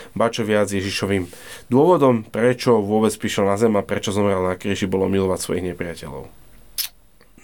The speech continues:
No. Ak nie si Ježišovým nasledovníkom, možno si myslíš, že to znie čudne. Možno neveríme v Ježiša, ale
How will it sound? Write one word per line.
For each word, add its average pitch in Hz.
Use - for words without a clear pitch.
No. 92
Ak 117
nie 170
si 190
Ježišovým 160
nasledovníkom, 120
možno 117
si 113
myslíš, 104
že 104
to 101
znie 98
čudne. 92
Možno 113
neveríme 120
v 98
Ježiša, 107
ale 101